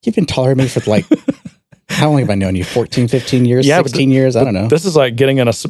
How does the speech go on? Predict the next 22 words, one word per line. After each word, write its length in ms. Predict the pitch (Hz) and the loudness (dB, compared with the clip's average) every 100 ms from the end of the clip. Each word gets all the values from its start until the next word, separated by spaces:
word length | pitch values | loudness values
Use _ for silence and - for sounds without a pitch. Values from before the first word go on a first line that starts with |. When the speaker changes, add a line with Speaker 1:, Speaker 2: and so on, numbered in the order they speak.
| - | -6
Speaker 2:
a 60 | 117 | -4
small 300 | - 127 123 | 0 0 0
cage 300 | - 135 120 | 2 2 2
with 180 | 117 113 | 0 2
you 200 | 104 101 | 0 -2
<laughs> 640 | - - - - - - - | -6 -6 -6 -4 -4 -6 -4
for 120 | 107 | -4
an 180 | 107 - | -4 -10
extended 460 | - - 147 123 113 | -14 -4 -2 -2 0
period 200 | 120 120 | 0 0
of 100 | 110 | -2
time 360 | 113 123 104 117 | -2 0 0 -2
or 80 | |
something. 380 | - 123 113 117 - | -2 -2 0 -2 -2
<laughs> 460 | - - 175 - | -4 -6 -10 -8
Speaker 1:
I'm 100 | 147 _ - - - - - 196 | -10 _ -12 -10 -12 -8 -6 0
just 200 | 208 262 | 0 2
saying, 160 | 302 277 | 2 2
I 60 | - | 2
Speaker 2:
Uh, 20 | |
Speaker 1:
shower. 420 | 143 170 214 269 _ - | 2 2 2 0 _ -6
Speaker 2:
yeah. 440 | 127 123 127 113 | -2 0 0 -2